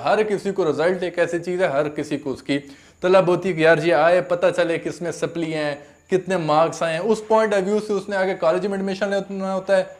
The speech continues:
प्री मेडिकल में या प्री इंजीनियरिंग में। तो जब आप वहाँ पे लिखते हो तो वहाँ पे आपको डिफरेंट डेट शो होने लग जाती हैं। क्यों? डिफरेंट लोगों की अपनी अपनी वेबसाइट्स होती हैं, डिफरेंट अपने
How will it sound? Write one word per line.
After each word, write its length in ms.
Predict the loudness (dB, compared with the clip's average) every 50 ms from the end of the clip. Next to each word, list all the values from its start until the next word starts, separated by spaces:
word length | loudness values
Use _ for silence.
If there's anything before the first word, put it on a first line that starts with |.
| -20 _ _ -20 -20 _ _ _ _ _ _ -6
प्री 120 | -4 -2 0
मेडिकल 420 | 0 0 0 0 0 0 0 0
में 140 | 0 -2 -2
या 140 | 0 2 2 0 0 -6 -16 -20 -20 _ -2
प्री 200 | 0 2 2 4 2
इंजीनियरिंग 460 | 2 0 0 0 0 0 -2 -4 -4 -8
में। 120 | -10 -10 -12 -18 _ _ _ _ -4
तो 60 | 0
जब 240 | 2 4 4 4 4
आप 160 | 4 4 6
वहाँ 240 | 6 6 4 4 4
पे 120 | 2 2 0
लिखते 240 | 0 0 0 0
हो 60 | 0 0
तो 80 | 0
वहाँ 240 | 0 2 2 0 0
पे 120 | 0 0
आपको 280 | 0 0 0 -2 -4 -6
डिफरेंट 440 | -4 -4 -4 -4 -4 -4 -2 -2 0
डेट 220 | 0 0 0 0 0
शो 160 | -2 -2 -2
होने 140 | -2 -2 -2
लग 180 | -4 -4 -4 -4
जाती 220 | -6 -8 -8 -10
हैं। 80 | -8 -2
क्यों? 200 | 0 2 2 2 0 -4 -16 -20 _ -14 -8
डिफरेंट 440 | -4 -4 -4 -2 -2 0 0 2 4
लोगों 240 | 4 4 4 4 2
की 120 | 2 2 0
अपनी 240 | 0 0 -2 -4
अपनी 220 | -4 -4 -2 -4 -2
वेबसाइट्स 540 | 0 0 0 0 0 0 0 0 0 0 0
होती 260 | -2 -2 -2 -4 -6
हैं, 180 | -4 -4 -4 -2
डिफरेंट 340 | -4 -4 -4 -4 -2 -2 -2
अपने 240 | -2 -2 -4 -4